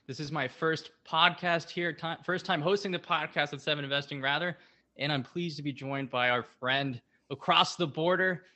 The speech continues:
He's the co-founder and C E O of Hyacinth Bio, Kevin Chen. Kevin, how are things up in Montreal, man?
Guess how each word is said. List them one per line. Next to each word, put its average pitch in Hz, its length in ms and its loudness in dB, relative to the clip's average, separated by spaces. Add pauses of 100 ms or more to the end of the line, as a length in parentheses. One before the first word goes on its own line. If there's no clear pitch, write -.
(140)
He's 147 320 -4
the 151 160 -4
co-founder 170 760 2
and 143 100 0
C 165 380 -4
E 151 60 2
O 160 180 4
of 131 240 -2
Hyacinth 151 680 2
Bio, 156 400 6
Kevin 180 400 0
Chen. 170 500 0 (500)
Kevin, 170 460 4 (300)
how 143 160 4
are 151 80 4
things 147 240 -4
up 143 160 2
in 139 40 -4
Montreal, 139 480 2
man? 123 300 -2